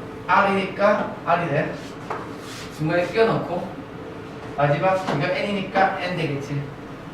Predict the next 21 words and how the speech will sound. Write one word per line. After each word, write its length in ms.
우리가 320
수원에서 960
시그마 440
배웠지, 420
덧셈. 300
중간에 400
R을 360
넣은 240
이유가 240
있어. 340
이 240
부분이 680
설명하려고 760
이제 320
내가 220
시그마로 640
쓸 180
거야. 320
A 220
일, 200
리, 360